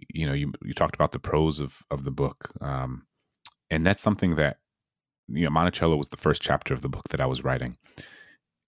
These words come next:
And I really, I think as I was reading Notes on the State of Virginia, and I write about this in this chapter, and I was thinking about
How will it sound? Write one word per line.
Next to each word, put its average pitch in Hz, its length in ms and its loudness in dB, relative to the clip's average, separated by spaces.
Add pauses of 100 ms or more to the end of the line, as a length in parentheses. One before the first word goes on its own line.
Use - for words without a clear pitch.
(120)
And 76 580 2 (3000)
I 87 60 0
really, 90 840 2
I - 60 -2
think - 220 2
as 76 140 2
I 76 80 6
was 71 200 0
reading 80 680 2 (240)
Notes 80 260 2
on 76 60 2
the 73 60 0
State 73 220 0
of 67 60 -4
Virginia, 64 480 -4 (1000)
and 82 100 -2
I 80 40 0
write 95 140 6
about 78 160 2
this - 180 -4
in 69 60 -4
this 67 100 -8
chapter, 67 600 -4
and 78 140 -2
I 73 80 4
was 71 180 -2
thinking 80 300 -2
about 69 340 2